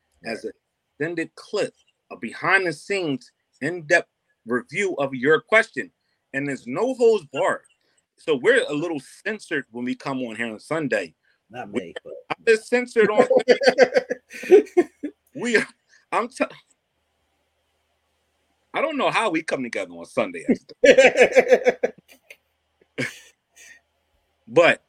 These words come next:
Speaker 1: if y'all wanna see those, those, those, you wanna see that, those candid,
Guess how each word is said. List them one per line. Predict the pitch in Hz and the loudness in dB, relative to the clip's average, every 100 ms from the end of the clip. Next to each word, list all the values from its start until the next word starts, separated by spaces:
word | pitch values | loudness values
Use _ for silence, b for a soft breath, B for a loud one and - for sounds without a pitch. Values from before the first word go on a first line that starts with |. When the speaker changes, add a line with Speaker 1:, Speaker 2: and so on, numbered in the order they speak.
| - | -12
Speaker 1:
if | 98 | 0
y'all | 127 165 | 4 6
wanna | 156 147 | 4 0
see | - 139 | 0 2
those, | 123 135 127 | 2 2 -4
those, | 120 113 - _ _ 113 | -8 -8 -10 _ _ -12
those, | 104 95 b b b | -12 -12 b b b
you | 147 | 2
wanna | 170 147 | 4 2
see | - | 0
that, | 127 107 _ 104 | 0 0 _ -8
those | 98 98 | -8 -10
candid, | - 135 135 127 | -10 -4 0 0